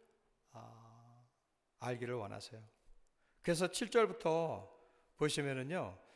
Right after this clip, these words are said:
한번 보세요. 이, 이, 어, 아주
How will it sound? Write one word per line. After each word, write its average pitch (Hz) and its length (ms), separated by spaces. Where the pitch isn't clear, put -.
한번 233 300
보세요. 185 440
이, 175 380
이, 185 340
어, 147 540
아주 165 760